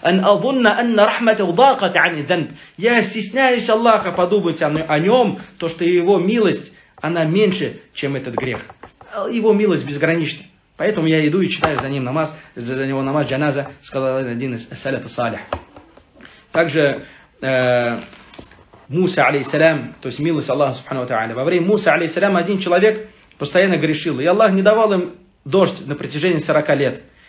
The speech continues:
И тогда Аллах Субхану ва Тааля, как в Коране сказал, сказал Всевышний Аллаху: «Каллям Аллаху Муса таклима». Всевышний Аллах Субхану ва Тааля разговаривал с Мусой, алейхиссалям, напрямую, то есть без ангела Джабраиля.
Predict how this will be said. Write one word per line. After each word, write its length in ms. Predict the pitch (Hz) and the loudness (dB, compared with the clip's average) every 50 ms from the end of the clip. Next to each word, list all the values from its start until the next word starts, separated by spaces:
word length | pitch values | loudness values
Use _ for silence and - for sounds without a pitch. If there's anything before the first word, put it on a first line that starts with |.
| - - _ _ _ | -20 -20 _ _ _
И 80 | 202 | -2
тогда 340 | 151 180 175 180 220 220 202 | 0 2 4 6 6 6 4
Аллах 200 | 190 208 208 202 190 | 4 2 0 -2 -2
Субхану 240 | - - 202 190 | -2 0 2 2
ва 60 | 175 165 | 2 2
Тааля, 220 | 170 151 160 160 | 2 2 2 2
как 180 | 147 160 147 - | 0 -4 -4 -4
в 20 | |
Коране 260 | - 170 - 175 165 156 | -4 -2 -2 -2 -2 -2
сказал, 360 | - 165 160 165 165 165 - | 2 2 2 2 2 -2 -6
сказал 420 | - - - - 151 151 165 160 | -12 -16 -8 -4 0 2 2 2
Всевышний 300 | 160 - 151 160 151 - | 2 -2 -4 -4 -4 -2
Аллаху: 280 | 147 165 180 180 156 147 - | 0 2 2 2 2 2 -2
«Каллям 260 | 208 202 190 170 160 | 0 2 2 2 2
Аллаху 260 | 156 170 175 170 160 | 2 2 2 2 2
Муса 300 | 165 180 185 185 - 151 | 0 -2 -2 -2 -2 -6
таклима». 600 | 143 - 151 143 - 170 190 220 226 220 214 208 - - - - | -6 -6 -10 -10 -6 -6 -4 -2 0 0 0 -2 -4 -12 -16 -10
Всевышний 340 | - - 185 214 196 185 | -8 -4 -2 -2 0 0
Аллах 220 | 175 170 185 190 180 | 0 4 4 4 2
Субхану 300 | - - - 185 175 165 | 2 -4 -4 -4 -2 -2
ва 80 | 160 | -2
Тааля 260 | 156 165 147 156 151 147 | 0 0 0 0 0 0
разговаривал 640 | 143 139 143 160 160 156 165 185 190 175 160 147 | -2 0 2 2 4 4 4 4 4 4 2 0
с 120 | 135 - - | 0 -2 -4
Мусой, 300 | 165 185 190 185 185 147 | -2 -2 0 0 0 0
алейхиссалям, 360 | 139 160 156 156 156 151 147 | 0 0 -2 -4 -4 -2 -2
напрямую, 460 | 147 143 156 156 139 117 180 165 143 | -2 -2 -2 -2 -2 0 0 -2 -2
то 120 | - 156 156 | -2 -4 -4
есть 120 | 139 131 | -4 -4
без 140 | 135 147 147 | -4 -4 -2
ангела 360 | - 180 180 170 165 151 147 | -2 -2 -2 0 -2 -2 -2
Джабраиля. 580 | 143 151 139 139 147 175 208 214 196 - - | -2 -2 -2 -2 0 0 0 0 -2 -2 -6